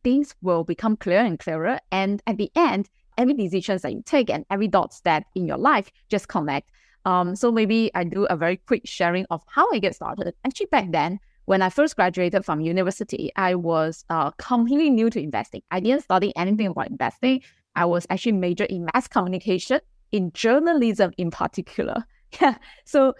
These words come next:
my, actually, my job was actually being a journalist. So after I graduated, I became a journalist and I started to write for a Chinese newspaper in Singapore. But at that time,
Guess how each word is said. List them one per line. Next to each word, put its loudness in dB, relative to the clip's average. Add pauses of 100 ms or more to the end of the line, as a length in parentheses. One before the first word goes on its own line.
(140)
my, 2
actually, 0
my 2
job 2
was -4
actually -4
being 0
a -2
journalist. -4
So 0
after -2
I 4
graduated, -2
I -4
became -2
a 0
journalist 0
and -4
I -2
started -4
to -4
write 2 (100)
for -2
a -2
Chinese 0
newspaper 0
in -2
Singapore. -4 (360)
But 4
at 2
that 4 (100)
time, -2